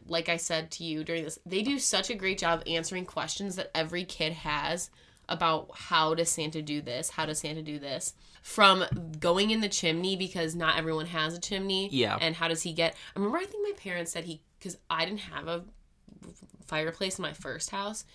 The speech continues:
Speaker 2: Mm-hmm.
Speaker 1: So I think we asked that and my parents just said he came through the door.
Speaker 2: Yeah.
Speaker 1: You don't ha-, you never had a fireplace either.
Speaker 2: No, we d-, we've never had one. Um, but I don't remember even asking that as a kid. I don't think it,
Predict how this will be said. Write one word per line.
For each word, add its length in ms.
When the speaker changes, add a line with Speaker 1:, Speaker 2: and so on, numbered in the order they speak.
Speaker 2:
Mm-hmm. 260
Speaker 1:
So 180
I 80
think 320
we 200
asked 300
that 120
and 100
my 200
parents 440
just 140
said 120
he 100
came 300
through 140
the 100
door. 400
Speaker 2:
Yeah. 360
Speaker 1:
You 120
don't 280
ha-, 140
you 140
never 200
had 140
a 40
fireplace 500
either. 260
Speaker 2:
No, 460
we 200
d-, 160
we've 260
never 240
had 220
one. 340
Um, 500
but 100
I 80
don't 120
remember 220
even 220
asking 420
that 160
as 140
a 40
kid. 300
I 100
don't 200
think 180
it, 140